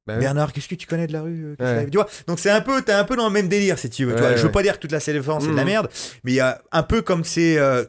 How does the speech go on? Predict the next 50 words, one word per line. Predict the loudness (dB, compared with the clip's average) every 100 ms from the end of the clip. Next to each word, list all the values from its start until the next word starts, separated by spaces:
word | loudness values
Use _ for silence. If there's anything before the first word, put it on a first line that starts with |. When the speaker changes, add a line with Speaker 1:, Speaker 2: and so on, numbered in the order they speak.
| -2
Speaker 2:
comme | 0
de | 2
la | 2
même | 0 0
façon, | 0 0 -4 -8 _ _ -4
les | 0 0
arts | 0
martiaux | 0 -2
traditionnels | -2 -2 -2 0 0
étaient | 0 -4 -8
pas | -4 -2
de |
la | 0
merde, | 0 0
il | 0
y |
avait | -2
des | -2
bons, | -4 -2
mais | -4
beaucoup | -6 -8 -8
de |
mythos, | -6 -4 -4
et | -4
dans | -2
la | 0 2 2 2
self-défense, | 0 0 0 -4
on | -4
retrouve | -4
la | -2
même | -2
chose. | -4 -6 -10 _
C'est-à-dire | -6 -4
Speaker 1:
Mm. |
Speaker 2:
qu'il | -2
y |
a | -2
des | 0
gens | -2 0
vraiment | 0 0
bons, | -2 -4 -8 _ _ _ _ _
parce | -8
que | -4
la |
self-défense, | -2 -2 -2 -2 -2
ça |
veut | -4
tout | -6 -8
rien | -8
dire, | -6 -6